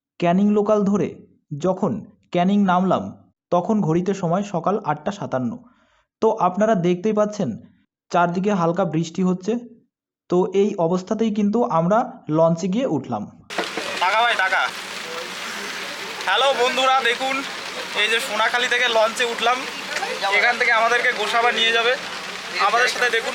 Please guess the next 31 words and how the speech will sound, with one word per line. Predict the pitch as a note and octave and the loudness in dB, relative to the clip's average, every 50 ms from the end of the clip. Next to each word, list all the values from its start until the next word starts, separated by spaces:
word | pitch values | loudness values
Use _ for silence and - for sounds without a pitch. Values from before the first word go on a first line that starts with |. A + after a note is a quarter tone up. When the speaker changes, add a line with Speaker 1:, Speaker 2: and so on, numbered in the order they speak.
| A#3 - | -6 -6
Speaker 2:
প্রচুর | - C4+ C4+ - D4+ D4+ C4+ C4+ | -6 -4 -4 -4 -6 -6 -2 -2
লোক | B3 B3 A3+ A3 | -2 -2 0 0
রয়েছে। | A3 A3 A#3 B3 B3+ C4+ C4 G#3 A3 A3 - - - - - - - C4+ - - - - | 0 0 0 0 -2 -2 -2 -4 -8 -10 -10 -10 -12 -12 -12 -10 -10 -10 -10 -12 -4 0
Speaker 1:
আপনারা | - D#3 D#3+ F#3+ F3 F3 E3 | 0 2 2 2 2 2 2
ভালো | C3+ C3+ C3+ C#3+ D3 | 2 2 2 2 2
করে | E3 D#3+ D3+ | 2 2 2
লক্ষ্য | B2 A#2+ B2 B2 - - - | 4 4 2 2 0 0 -2
করুন, | C3 B2+ A2 G2+ G#2 - - - _ _ _ - B2+ A#2+ | 0 -2 -2 -4 -6 -8 -12 -18 _ _ _ -4 0 2
বৌদি | C3+ D3 D#3+ E3 F3+ E3+ | 4 4 4 4 2 0
কিন্তু | F3 F3 E3+ E3+ E3+ F3 - - - C3 B2 - | 0 0 -2 -2 -6 -8 -10 -8 -8 -8 -4 0
ভীষণ | C3+ F3+ F3+ - F#3+ F#3 F#3 E3 | 0 0 0 0 0 0 0 2
যত্নের | - A#2+ C3+ C#3 - - F3+ E3 - | 2 0 -2 -2 -2 -4 -4 -4 -4
সাথে | - D#3 - - G2+ - - _ _ _ _ | -6 -8 -6 -8 -10 -14 -16 _ _ _ _
আমাদের | - - A#2+ B2+ C#3 D3 C#3+ | -10 -8 -6 -2 -2 -2 -2
জন্য | C#3+ D3 D3 D3+ D3+ | -2 -2 0 0 0
কিন্তু | D3+ - B2+ C3 C3 - E3+ A3 A3 - - - _ _ | 0 0 -2 -2 -2 -2 -4 -4 -4 -8 -14 -20 _ _
লুচি | C#3+ D#3 F3+ G3 G3 - G#3+ | -2 0 0 0 0 0 0
বেলছে, | E3 C3 B2 A#2+ A#2 A2 - F#2 - - _ | 2 2 2 0 0 -4 -8 -14 -16 -10 _
কারণ | - C#3 C#3 - F#3 D3 - - - _ - B2 A2+ | 2 2 2 2 0 -4 -8 -14 -18 _ -6 0 2
ব্রেকফাস্ট | D3 E3+ F3+ F3 - - G3 G3 - | 4 2 2 2 -2 -4 -4 -2 0
করার | - D#3+ D#3 E3 E3 E3+ | 2 2 4 4 2 2
কিন্তু | E3+ E3+ E3+ A#3+ C4+ - - - - - - | -2 -2 -2 -4 -6 -8 -12 -20 -20 -8 -2
সময় | - F3 F3 G3 A#3+ | 0 2 2 2 2
হয়ে | A3+ - - B2+ B2+ A2 | 2 0 2 2 2 2
গেছে। | G2+ G2 - - - - _ _ _ _ | 0 -4 -8 -12 -16 -20 _ _ _ _
এবার | - F#3+ F3+ F3 D#3+ D3 | 0 2 4 4 4 2
দেখুন | C3+ C3 - - G#2 G2+ - - - - _ _ _ _ _ _ | 0 -2 -2 -4 -6 -6 -8 -10 -16 -20 _ _ _ _ _ _
এই | - D#3 D#3 D3+ D3+ D3 - - - _ _ _ _ _ _ - | 0 2 4 4 2 0 -4 -10 -20 _ _ _ _ _ _ 0
বেলা | C#3 D3 D3+ D#3+ D#3+ D#3 | 2 4 6 6 6 6
লুচিগুলো | D#3 D#3 E3 - F3 F3 F3+ F#3 F#3 | 4 2 0 0 0 2 4 4 2
কিন্তু | F#3 F#3 F3+ F3 F3 F#3+ G3 G#3 - - | 2 2 0 0 0 0 -2 -2 -2 -4